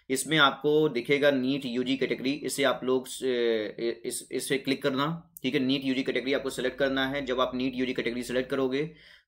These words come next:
तो इसमें दो तरह का आपको सब्सक्रिप्शन मिलेगा, प्लस और आइकॉनिक सब्सक्रिप्शन, ठीक है। दोनों ही सब्सक्रिप्शन में बच्चे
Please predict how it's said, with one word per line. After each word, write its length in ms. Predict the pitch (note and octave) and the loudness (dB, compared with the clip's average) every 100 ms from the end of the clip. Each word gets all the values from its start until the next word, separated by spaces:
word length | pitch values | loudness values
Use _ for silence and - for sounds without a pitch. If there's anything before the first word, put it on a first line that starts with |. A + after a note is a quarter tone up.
| - | -6
तो 40 | |
इसमें 240 | C3+ D#3 B2+ | -4 -4 -2
दो 120 | B2+ | -2
तरह 160 | C#3 | 0
का 80 | C#3 C3+ B2+ - | 0 0 0 -4
आपको 280 | A#2 - C3 | -4 -2 -4
सब्सक्रिप्शन 460 | C3 - B2 - C3+ | -4 -6 -8 -4 -2
मिलेगा, 320 | B2+ B2+ C3 | 0 0 0
प्लस 340 | C3 B2+ C#3 - | -2 -4 -4 -6
और 440 | A#2+ B2+ E3 E3+ - | -4 -4 -4 -10 -6
आइकॉनिक 400 | A#2+ A#2 A#2+ A#2 | -6 -4 -6 -4
सब्सक्रिप्शन, 580 | G#2+ - G#2 - F2+ E2+ - | -8 -8 -10 -10 -12 -12 -8
ठीक 160 | B2 | -2
है। 220 | D3 E3 - _ _ _ _ _ | -2 -2 -6 _ _ _ _ _
दोनों 380 | A2+ C3 C#3+ D#3+ | -2 0 2 4
ही 160 | D#3 D#3 | 4 4
सब्सक्रिप्शन 580 | C3+ - - B2 - | 2 -2 -4 -4 -4
में 160 | D3 C#3+ | -4 -2
बच्चे 360 | B2+ A#2+ B2+ | -2 -2 -2